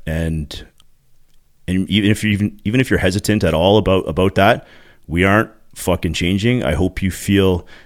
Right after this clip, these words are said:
like you're part of our team. This is not something that's gonna be done by just me coming onto a podcast and ranting and, and trying to promote things that I sup-, that I really do care about.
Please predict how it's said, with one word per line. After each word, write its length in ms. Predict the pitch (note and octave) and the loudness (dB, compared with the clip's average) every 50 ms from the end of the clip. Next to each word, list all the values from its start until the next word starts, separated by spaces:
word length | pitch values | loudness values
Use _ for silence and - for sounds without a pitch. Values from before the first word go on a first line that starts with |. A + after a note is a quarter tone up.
| - - | -16 -10
like 220 | - F2 F2 - - | -6 -6 -6 -6 -6
you're 60 | E2+ | -8
part 260 | - - F#2 F#2 G2 | -4 0 0 2 2
of 100 | G2 E2+ | 2 2
our 140 | F#2 F2+ F2+ | 0 0 0
team. 500 | - - - F2+ F#2+ G#2+ A#2 C3+ C3 - - _ - | -2 -2 -2 0 0 0 0 -2 -6 -10 -16 _ -8
This 140 | D#2+ F2+ - | -8 -6 -4
is 100 | A2 G2+ | -4 -2
not 220 | G#2 G#2+ G#2+ - | 0 0 0 0
something 320 | - G2+ G2 F2+ G#2 G2 G2 | 0 -2 -2 0 0 -2 -2
that's 160 | F#2 E2+ - | -2 -2 -2
gonna 180 | - F#2 F#2+ F2+ | -2 -2 -2 -2
be 120 | F2 D#2+ | -4 -4
done 420 | D2+ E2 D#2+ E2 E2+ F2+ F2+ - - - - - - - | -4 -4 -2 -2 -2 -2 -4 -6 -10 -16 -20 -20 -12 -6
by 140 | D#2+ D#2 | -4 -4
just 240 | D2+ D2 E2+ D#2+ - | -2 -2 -2 -2 -2
me 160 | E2+ E2 F2 | -2 -2 -2
coming 260 | E2 - G2+ F#2 F2+ E2+ | 0 0 -2 0 0 -2
onto 220 | E2+ E2 E2 E2 | -2 -2 -2 -4
a 80 | D2+ - | -4 -4
podcast 720 | - D#2+ D2+ D#2 - - F2 E2 F2+ G2 - - - - - - _ _ _ _ _ - _ _ - | -2 -2 -2 -4 -4 -2 -2 0 0 0 -2 -4 -10 -18 -20 -20 _ _ _ _ _ -20 _ _ -6
and 180 | E2 E2 D#2+ | -4 -2 0
ranting 480 | E2 D#2+ E2 E2+ - G#2+ G#2 G#2+ G#2 - | 0 0 0 0 0 0 2 2 0 -2
and, 420 | D#2 D#2+ D#2+ D#2 D#2 D#2 D#2 - - - | -2 -4 -2 -2 -2 -4 -6 -6 -8 -6
and 180 | D#2 D2 D2 | -6 -6 -4
trying 220 | - - D#2+ E2+ D#2+ | -4 -4 -2 -2 -2
to 80 | E2 | -2
promote 400 | - - - E2 D#2+ E2 E2 D2+ | -2 -2 -2 -2 -2 -2 -4 -4
things 300 | - E2 D#2 D#2 D#2 C#2 | -4 -6 -6 -4 -4 -4
that 120 | D#2 D#2 D2+ | -4 -4 -4
I 140 | D2+ D2 | -2 -4
sup-, 380 | C#2+ - - E2+ D2+ - _ - | -4 -4 -4 -6 -8 -8 _ -6
that 100 | D#2 D#2 | -2 0
I 200 | D#2+ D#2+ D#2+ D2 C#2 - - - | 0 0 0 -2 -4 -10 -10 -8
really 240 | D#2+ D#2+ D2+ D#2+ D#2 | -6 -4 -4 -4 -4
do 160 | C#2 D2 D2 | -4 -6 -8
care 220 | - - C#2+ C#2+ | -6 -6 -8 -6
about. 280 | C#2+ B1+ B1 B1 - - | -8 -8 -10 -10 -12 -14